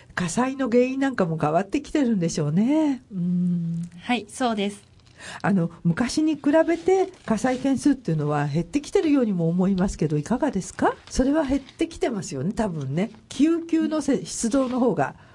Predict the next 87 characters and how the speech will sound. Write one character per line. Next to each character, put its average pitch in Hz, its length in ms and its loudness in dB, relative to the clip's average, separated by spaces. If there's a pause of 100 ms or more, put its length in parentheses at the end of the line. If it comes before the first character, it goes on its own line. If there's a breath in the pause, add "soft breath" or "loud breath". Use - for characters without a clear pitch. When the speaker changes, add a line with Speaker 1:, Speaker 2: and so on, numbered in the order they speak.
(120 loud breath)
Speaker 1:
多 240 180 4
い 220 80 0
ん - 20 -8
じ 139 100 -2
ゃ 135 40 -2
な 139 120 -6
い 139 60 -6
で - 80 -8
し - 100 -6
ょ - 40 -4
う - 40 -10
か 160 120 -2
ね。 370 260 2 (400)
は 143 240 0
い。 143 100 -4
Speaker 2:
は - 160 -10
い。 214 100 -8 (440)
Speaker 1:
う 160 40 2
ん、 165 500 -2 (400 loud breath)
多 165 100 -2
分 151 160 0
そ 180 140 0
う 185 40 2
だ 147 140 0
と 165 100 -2
思 190 180 4
い 208 40 4
ま 202 140 4
す。 - 120 -14 (300 loud breath)
あ 151 140 0
の、 156 600 -4
や 160 160 -2
は 165 140 0
り 160 220 -2 (200 loud breath)
こ 156 120 -4
こ 196 140 2
に 196 140 4
書 208 120 -2
か 214 100 0
れ 220 140 2
て 220 80 -2
い 160 80 0
た 151 100 -2
こ 156 140 -2
と 156 160 0
は 147 160 0
確 - 240 -4
か 214 100 2
な 135 140 2
ん 139 40 -2
で 147 120 -2
す - 80 -14
け 147 100 0
れ 127 60 0
ど 139 100 -2
も、 156 160 2
そ 165 160 0
れ 190 140 4
以 196 80 2
外 214 200 4
に 160 120 4
も 151 200 2 (300 loud breath)
私 156 300 0
自 160 300 0
身 147 40 4
思 170 260 4
う 165 60 4
の 143 160 2
は、 165 300 2 (180 loud breath)
ス - 140 -8
ト 269 160 4
ー - 20 -4
ブ 160 100 -4
の 135 120 -2
上 147 160 0
に 131 80 -4
洗 156 180 -2
濯 170 240 -4
物 170 200 0
を - 20 -2
干 196 120 0
す 202 120 -6
と 143 80 -4
か 127 160 -6
で 123 80 -10
す - 160 -6
ね、 202 340 0